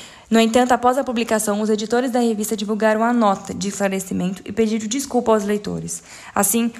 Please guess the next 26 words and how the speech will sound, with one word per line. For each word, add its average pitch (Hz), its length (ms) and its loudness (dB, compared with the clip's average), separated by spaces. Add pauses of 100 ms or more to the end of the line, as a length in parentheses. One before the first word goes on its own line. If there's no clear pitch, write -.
foram 240 220 4
vistas 247 320 -2
algumas 240 400 2
inconsistências 262 840 0
e 214 40 -2
solicitado 208 640 0
para 196 200 0
que 196 160 -6
Sokal 226 380 2
fizesse 208 340 -2
algumas 190 280 -4
correções. - 640 -10 (540)
A - 60 2
revista 233 380 4
Socioteste 220 760 -2 (320)
valoriza 220 580 2
a 202 120 2
pluralidade 240 680 2
das 180 200 -2
ideias, 185 400 0
independente 240 680 0
de 233 120 -4
sua 226 200 2
área 214 180 4
de 208 100 -6
procedência, 202 640 -2